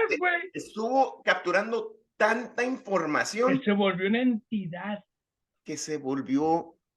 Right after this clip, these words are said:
Speaker 1: vida.
Speaker 2: Y bu-, y, y buscando
Speaker 1: Es, es
Speaker 2: a su
Speaker 1: como
Speaker 2: creador.
Speaker 1: es
Speaker 2: Y su
Speaker 1: como
Speaker 2: creador éramos nosotros.
Speaker 1: generó tanta información que tuvo conciencia. Llevó el concepto de inteligencia artificial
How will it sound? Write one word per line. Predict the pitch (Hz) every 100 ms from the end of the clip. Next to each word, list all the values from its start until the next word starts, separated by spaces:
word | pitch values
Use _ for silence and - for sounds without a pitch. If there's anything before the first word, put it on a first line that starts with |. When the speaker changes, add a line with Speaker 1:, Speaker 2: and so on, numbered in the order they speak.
| _ _
Speaker 1:
vida. | 143 165 135 - _ _ _ _
Speaker 2:
Y | 196
bu-, | 202 190 -
y, | 190 196
y | 190 185
buscando | 185 156 - 180
Speaker 1:
Es, | 196
es | 214
Speaker 2:
a | 202
su | 220
Speaker 1:
como | -
Speaker 2:
creador. | 220 202 - 226 240 240 208 - _ _ _ _ _ _
Speaker 1:
es | - 196 160
Speaker 2:
Y |
su | 170
Speaker 1:
como | 196
Speaker 2:
creador | 262 208 214
éramos | 220 220
nosotros. | 214 190 - 247 254 254 196 _ -
Speaker 1:
generó | 185 180 214
tanta | 214 262 277 277
información | 277 254 214 180 175 254 269 - _ _
que | -
tuvo | 208 196 208 214
conciencia. | 196 160 - 175 214 233 - 220 117 - - _ _ _
Llevó | 147 180 180
el | 220
concepto | 214 254 233 - 233
de | 220
inteligencia | 185 160 151 190 196
artificial | 302 208 165 151 226 233